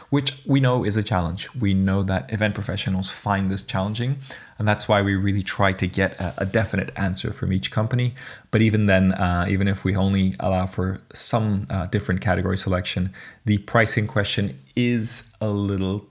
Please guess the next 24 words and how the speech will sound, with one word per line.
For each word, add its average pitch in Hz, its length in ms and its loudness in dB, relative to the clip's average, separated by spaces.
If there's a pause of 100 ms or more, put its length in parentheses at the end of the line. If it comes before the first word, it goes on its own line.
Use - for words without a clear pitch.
bit 90 240 -6
tricky. 95 560 -6 (320)
Um, 101 480 0 (120)
I'd 110 100 -8
say 131 160 0
the, 110 160 2
the 110 100 0
most 120 300 -2
common 123 460 -2
is, 98 300 -2
is 101 360 -6 (800)
based 135 380 0
on 139 120 0
the 139 100 0
number 135 200 2
of 135 80 2
attendees, 131 540 2
but 127 140 -4
there's 107 200 0
also 131 360 -2
a - 20 2
lot 104 220 2
of 95 100 -4
companies 101 520 -2